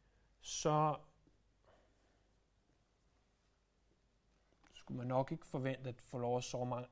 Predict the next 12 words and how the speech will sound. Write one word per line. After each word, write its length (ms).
andre 280
steder 340
end 100
sofaen 520
fremover. 480
Så 420
det 100
var 120
ikke 160
noget, 160
man 280
gjorde, 600